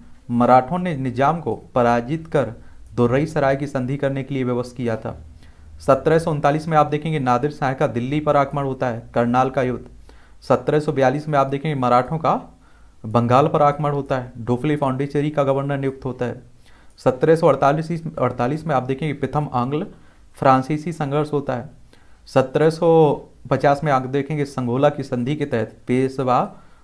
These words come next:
मराठा संघ का प्रधान बन जाता है। और सत्रह सौ संतावन में प्लासी के युद्ध में सिराज उद दौला की हार होती है। सत्रह सौ इकसठ में पानीपत का तृतीय युद्ध होता है और अहमद शाह अब्दाली ने मराठा शक्ति को पूरी तरह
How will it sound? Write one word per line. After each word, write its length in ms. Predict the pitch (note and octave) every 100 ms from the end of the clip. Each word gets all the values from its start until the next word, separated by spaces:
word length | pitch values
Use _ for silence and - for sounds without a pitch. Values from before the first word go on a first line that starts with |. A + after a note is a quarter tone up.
| -
मराठा 340 | A#2+ B2 - E3
संघ 200 | D#3+ D3+
का 180 | D3+ D3
प्रधान 1000 | - - - - - - C3+ B2+ C#3 D3
बन 160 | C#3+ C#3+
जाता 260 | C3 -
है। 160 | A#2+ B2+ - - - - - -
और 120 | A2+
सत्रह 340 | A2+ C#3 D#3+ C3
सौ 140 | E3
संतावन 440 | D3+ C3 C#3 D#3
में 120 | E3 D#3
प्लासी 360 | B2+ B2+ E3
के 140 | D#3+ D3+
युद्ध 180 | D3+
में 220 | D3+ C3+ C3 -
सिराज 420 | - C3 A#2+ C#3+
उद 120 | D3+ B2+
दौला 440 | B2 B2+ B2+ C3 - - -
की 100 | A#2
हार 220 | C3 C3+
होती 280 | C3+ C3+ C3+
है। 180 | A#2 - - - - _ -
सत्रह 360 | B2 - D#3+
सौ 120 | E3 D#3+
इकसठ 260 | D3+ D#3
में 120 | D#3+ D#3
पानीपत 380 | B2+ C#3+ D3+
का 100 | D3+
तृतीय 340 | D3 C3+ D3+ D3+
युद्ध 260 | D3+ D3 D3
होता 240 | C#3+ C#3
है 160 | A#2+ A#2+ - A#2
और 120 | A#2
अहमद 340 | A#2+ B2+ C#3+
शाह 220 | D3 C#3+ C#3+
अब्दाली 440 | B2 A2+ A#2+ C3
ने 200 | C3 G#3+ - - _ -
मराठा 360 | A#2 C3+ C#3 D#3+
शक्ति 300 | C#3+ - D#3
को 100 | D3
पूरी 260 | B2+ B2+ C#3
तरह 260 | C#3 C#3+